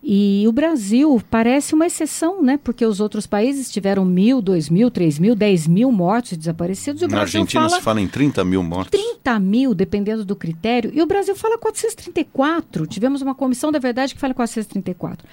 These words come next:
Speaker 1: A ditadura no Brasil foi muito eficaz em mascarar os fatos, mascarar os dados. E, e, infelizmente, como a mídia, eu acho, também conseguiu,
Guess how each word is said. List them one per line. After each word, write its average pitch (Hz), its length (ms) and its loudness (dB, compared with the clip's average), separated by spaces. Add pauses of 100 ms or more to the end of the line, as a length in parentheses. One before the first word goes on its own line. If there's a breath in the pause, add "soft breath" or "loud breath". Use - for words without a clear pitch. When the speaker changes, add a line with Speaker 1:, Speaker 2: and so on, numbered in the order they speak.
(420 loud breath)
Speaker 1:
A - 120 -4
ditadura 381 440 -2
no 403 80 -6
Brasil 302 220 0
foi 330 140 -2
muito 330 180 -2
eficaz 285 540 -4
em 294 40 2
mascarar 254 600 -2
os - 160 -8
fatos, 165 640 -8
mascarar 185 520 -4
os 165 140 -6
dados. 147 580 -8 (500 loud breath)
E, 254 640 0 (180)
e, 277 200 2
infelizmente, 240 1200 0 (300)
como 269 320 4
a 247 80 4
mídia, 196 480 4
eu 160 140 2
acho, 170 400 -6
também 170 300 -2
conseguiu, 202 640 -2